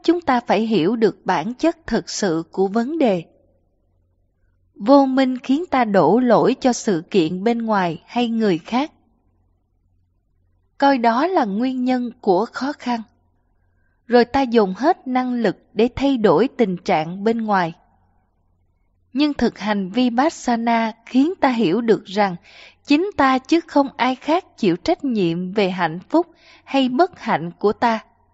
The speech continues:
Vấn đề nằm trong thói quen phản ứng mù quáng. Bởi vậy ta phải để ý tới trận bão nội tâm của những phản ứng bị điều kiện hóa trong tâm. Chỉ đơn giản giải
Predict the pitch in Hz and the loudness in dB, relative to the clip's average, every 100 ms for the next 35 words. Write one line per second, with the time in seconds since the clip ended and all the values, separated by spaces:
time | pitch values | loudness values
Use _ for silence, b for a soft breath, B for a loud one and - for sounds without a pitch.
0 | _ _ _ _ _ _ _ _ _ _ | _ _ _ _ _ _ _ _ _ _
1 | _ _ _ - 226 262 359 311 214 196 | _ _ _ -4 2 2 4 4 4 2
2 | 202 202 175 254 240 233 294 - 254 240 | 2 0 2 0 0 -2 -2 2 2 2
3 | - 175 175 - 240 294 349 269 202 139 | 0 0 0 -2 -2 -2 0 2 2 2
4 | 180 214 269 359 _ _ _ _ _ _ | 0 0 -2 -12 _ _ _ _ _ _
5 | _ - 196 240 247 202 156 175 - 240 | _ 0 2 2 2 2 0 -2 -4 -2
6 | 233 226 190 165 - 233 285 339 330 - | -4 -2 0 0 -2 0 0 0 -2 0
7 | 220 147 175 180 151 226 285 214 170 - | 0 0 -4 -2 -2 -2 0 0 0 -2
8 | 233 233 - 214 220 170 185 180 175 - | -4 -2 -4 -2 -4 -6 -4 -4 -4 -6
9 | 226 285 359 247 180 175 196 165 - 160 | -8 -6 -6 -2 0 0 -2 -2 -2 -4
10 | 185 196 208 247 320 254 226 214 220 202 | -4 -8 -8 -8 -6 -4 -6 -2 -4 -4
11 | _ _ _ _ _ _ _ _ _ _ | _ _ _ _ _ _ _ _ _ _
12 | _ _ _ _ _ _ _ _ _ _ | _ _ _ _ _ _ _ _ _ _
13 | _ - 269 262 254 240 214 143 233 233 | _ -8 -4 -4 -4 -4 -4 -4 -6 -6
14 | 196 | -6